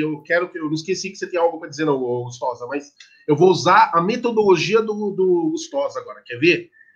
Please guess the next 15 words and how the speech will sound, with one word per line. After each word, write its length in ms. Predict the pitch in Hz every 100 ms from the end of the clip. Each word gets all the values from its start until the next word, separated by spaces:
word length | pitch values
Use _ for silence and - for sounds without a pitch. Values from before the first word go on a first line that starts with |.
| _ _
Dá 280 | 123 233 269
like 480 | 226 226 214 -
agora, 420 | 143 127 175 175 127
senta 440 | - - 247 254
o 80 | 214
dedo 300 | 175 185 156
no 140 | 143
like, 360 | 135 170 165 156 110 _ -
você 720 | 170 165 - 185 196 147 - _ _ _ _ _ _
que 100 | -
tá 120 | 147
chateado 640 | 151 160 - 139 196 160 156
com 100 | 151
o 140 | 131
Luan, 320 | 143 185 -